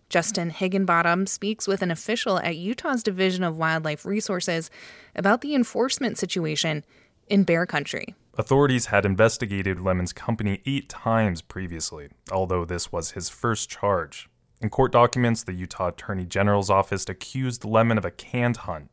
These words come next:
Speaker 2: That's when a guide uses illegal practices to ensure a successful kill,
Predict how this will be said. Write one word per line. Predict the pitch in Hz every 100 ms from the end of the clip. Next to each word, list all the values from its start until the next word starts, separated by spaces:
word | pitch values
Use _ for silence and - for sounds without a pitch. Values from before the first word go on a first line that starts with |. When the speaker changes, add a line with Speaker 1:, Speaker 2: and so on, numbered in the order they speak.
| _ -
Speaker 2:
That's | 87 -
when | 92
a | 85
guide | 95 92 90
uses | 95 98 92 85
illegal | 117 110 107 101 95
practices | - 101 101 - 101 - 101 -
to | -
ensure | 92 - - 127 127
a | 113
successful | - 87 - 101 - 85
kill, | - - 85